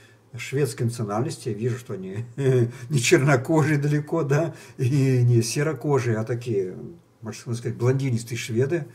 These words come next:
ну, такие крепкие, прям издалека видно, что крепкие ребята. Вот, двое стоят, как бы так это жестко держат, выстрелив вот в рядочек вот этих вот чернокожих, э, мальчиков, э, продавцов наркотиков.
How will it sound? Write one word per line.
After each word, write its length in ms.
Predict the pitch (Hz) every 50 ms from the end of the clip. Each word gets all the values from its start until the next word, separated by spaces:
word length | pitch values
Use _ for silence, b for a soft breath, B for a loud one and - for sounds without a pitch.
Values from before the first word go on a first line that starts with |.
| B B B B B B B
ну, 140 | 113 113 120
такие 300 | 151 143 - 131 117 117
крепкие, 460 | - 139 143 147 123 120 - 127 120
прям 220 | - 107 101 107
издалека 440 | 104 104 117 127 139 135 - 139 127
видно, 160 | 123 117 113
что 120 | - - 117
крепкие 460 | - 127 120 107 98 - - 117 107
ребята. 440 | 110 120 156 180 185 - 165 147 B B B B B B B B B B
Вот, 300 | 113 110 117 117 110 -
двое 340 | - 135 156 170 160 135 117
стоят, 580 | 117 - - 131 127 123 120 107 101 101 - -
как 260 | - 107 95 90 90
бы 80 | - 117
так 240 | - 110 101 - 120
это 140 | 113 104
жестко 460 | 98 - - 151 135 120 120 - - 110
держат, 400 | 101 120 123 110 - - - -
выстрелив 720 | 104 101 104 117 123 143 139 120 - 127 110 101 98 95 - - -
вот 160 | 104 98 -
в 140 | - 92 87
рядочек 480 | 117 120 120 131 131 113 - - - -
вот 120 | 101 -
этих 280 | 107 98 - 101 - -
вот 160 | 98 92 - B B B B B B B
чернокожих, 760 | - 139 127 131 139 131 120 - 131 120 117 110 - - -
э, 220 | 113 107 101 101
мальчиков, 680 | 101 104 113 110 110 - - 170 175 190 185 - - B B B B B B B B B B
э, 200 | 156 127 120 120
продавцов 540 | 120 139 139 131 143 120 - - 143 120 123
наркотиков. 640 | 143 131 123 - 147 139 127 - - - 123 120 -